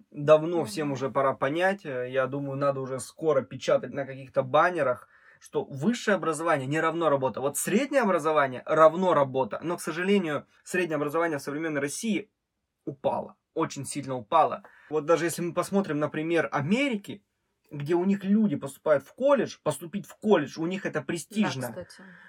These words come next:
Speaker 1: Ну, у них колледж, он считается примерно как у нас на уровне высшего образования, там обучение короче, там типа три года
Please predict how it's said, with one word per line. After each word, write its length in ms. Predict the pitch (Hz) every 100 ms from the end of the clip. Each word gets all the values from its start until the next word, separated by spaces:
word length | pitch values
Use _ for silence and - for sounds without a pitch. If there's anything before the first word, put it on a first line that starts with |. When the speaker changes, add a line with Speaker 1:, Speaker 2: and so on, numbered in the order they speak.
| _
Speaker 1:
Ну, 280 | - 214 240
у 60 | 214
них 140 | 208
колледж, 340 | 269 247 196
он 80 | 196
считается 480 | 190 - 208 202 143
примерно 480 | - 190 208 202 196
как 180 | 190 208
у 40 |
нас 260 | 202 202 -
на 100 | 190
уровне 260 | 202 202 262
высшего 240 | 320 196
образования, 340 | 180 170 147
там 160 | 220 202
обучение 520 | 196 202 214 156 131
короче, 440 | - 170 285 302 -
там 160 | 139
типа 200 | 131 - 110
три 200 | 214 269
года 260 | 214 196